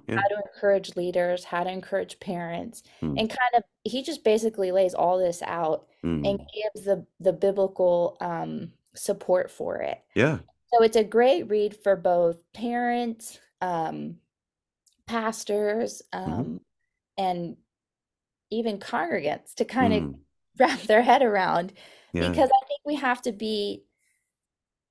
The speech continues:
Speaker 2: it's not something that's gonna come real easy to do. I'm,
Speaker 1: Mm-hmm.
Speaker 2: I, I know this as a parent of three. <laughs> It's
Speaker 1: Yeah, me too, me
Speaker 2: Sunday
Speaker 1: too.
Speaker 2: morning <laughs> is not,
Speaker 1: Yeah.
Speaker 2: not the easiest, but it's worth it.
Speaker 1: Oh,
Speaker 2: And
Speaker 1: yeah.
Speaker 2: you have to know why it's worth it to kind of
Speaker 1: Well,
Speaker 2: feel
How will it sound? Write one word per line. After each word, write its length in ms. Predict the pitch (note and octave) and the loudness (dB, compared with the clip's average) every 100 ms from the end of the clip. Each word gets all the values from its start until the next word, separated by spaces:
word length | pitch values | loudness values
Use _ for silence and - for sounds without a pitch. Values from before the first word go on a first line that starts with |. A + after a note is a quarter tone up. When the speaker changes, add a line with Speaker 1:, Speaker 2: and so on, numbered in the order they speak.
| _ | _
Speaker 2:
it's 220 | A#3 A#3 | 2 4
not 280 | A#3+ A#3+ A#3+ | 4 4 4
something 240 | B3 A#3+ A#3 | 2 2 0
that's 180 | G#3 | 0
gonna 260 | - G3 F#3+ | -4 -6 -6
come 300 | F#3+ G3+ F#3 | -6 -8 -4
real 140 | F3+ - | -6 -6
easy 380 | E3+ F3+ G3+ G#3 | -8 -8 -8 -4
to 140 | G#3+ | -4
do. 400 | A3 A3 A3 A3 _ F#3 | 0 0 0 -4 _ -8
I'm, 120 | G3 | -2
Speaker 1:
Mm-hmm. 220 | G3 A3 A#3+ F#3 - - - | 0 0 -2 -10 -14 -12 0
Speaker 2:
I, 100 | F#3 | 2
I 20 | |
know 160 | A#3 F3 | 4 4
this 220 | F3+ F3+ | 2 0
as 140 | F#3 F3 | -2 -2
a 60 | |
parent 460 | E3+ F#3+ F3 E3+ - | -6 -6 -4 -4 -4
of 120 | F3 | -8
three. 360 | - F3 A3 C4 | -8 -10 0 0
<laughs> 200 | A#3 A3 | 2 2
It's 260 | A#3 - - - - | 2 2 -2 -4 -2
Speaker 1:
Yeah, 140 | D#2+ | 0
me 160 | E2 G2 | 2 2
too, 300 | - G#2 F2+ | 4 6 6
me 140 | F2 | 6
Speaker 2:
Sunday 40 | - | 4
Speaker 1:
too. 260 | F#3+ C#4+ | 6 6
Speaker 2:
morning 120 | B3+ - | 8 4
<laughs> 180 | - A4 | 4 4
is 380 | - - D4+ - | 4 2 0 4
not, 320 | - - - | 4 2 -4
Speaker 1:
Yeah. 460 | F2+ F#2+ F#2+ F2 D2 - - | 2 4 4 2 -2 -6 4
Speaker 2:
not 160 | A#3+ C4+ | 6 6
the 160 | A#3 F#3+ | 2 -4
easiest, 460 | G3+ G3 F3 F3+ | -6 -2 -2 -2
but 100 | - | -4
it's 120 | F#3+ F#3+ | -4 2
worth 360 | F3+ G3+ - | 6 6 6
it. 280 | F#3 - - _ _ | 2 2 -2 _ _
Speaker 1:
Oh, 180 | D2+ G#2+ G#2+ | -6 -2 -2
Speaker 2:
And 100 | G#2 | -2
Speaker 1:
yeah. 140 | G#2+ - | -2 -6
Speaker 2:
you 100 | - | -4
have 220 | A#3+ - - | -2 0 2
to 100 | A#3 | 2
know 180 | G3+ | 2
why 340 | E3 E3 D#3 D#3+ | 0 0 0 0
it's 260 | D#3+ - - | -2 -8 -6
worth 260 | D#3 - | -6 -2
it 180 | D#3 - | -4 -4
to 80 | E3+ | -12
kind 300 | - F#3+ E3+ | -6 -2 2
of 80 | A2+ | 4
Speaker 1:
Well, 120 | A#2 | 2
Speaker 2:
feel 100 | - | 0